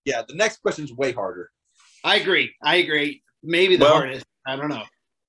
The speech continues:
Speaker 3: Well, great. I, I'm glad I get to ask it then. So, J-, <laughs> objectively,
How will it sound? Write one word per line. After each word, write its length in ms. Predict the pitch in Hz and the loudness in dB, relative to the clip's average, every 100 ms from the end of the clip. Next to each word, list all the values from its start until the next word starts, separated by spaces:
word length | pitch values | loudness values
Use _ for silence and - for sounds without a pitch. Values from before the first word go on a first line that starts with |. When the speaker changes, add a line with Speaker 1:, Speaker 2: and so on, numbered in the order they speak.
| _ _ - | _ _ 0
Speaker 3:
Well, 160 | 143 143 | 4 4
great. 240 | 139 127 | 6 4
I, 160 | 117 117 | 4 2
I'm 120 | 135 | 2
glad 200 | 135 127 | 4 4
I 60 | 123 | 4
get 160 | - | 2
to 180 | - - | 0 2
ask 240 | 113 117 - | 2 2 0
it 100 | - | 2
then. 240 | 202 - - _ _ _ - - - - _ _ | 0 0 -8 _ _ _ -20 -20 -20 -20 _ _
So, 240 | - - 139 | -16 0 0
J-, 180 | - - - - - | 4 2 2 -6 -20
<laughs> 260 | - 123 | -16 0
objectively, 840 | 139 127 175 180 - 107 101 95 | 0 2 2 2 2 -2 0 -2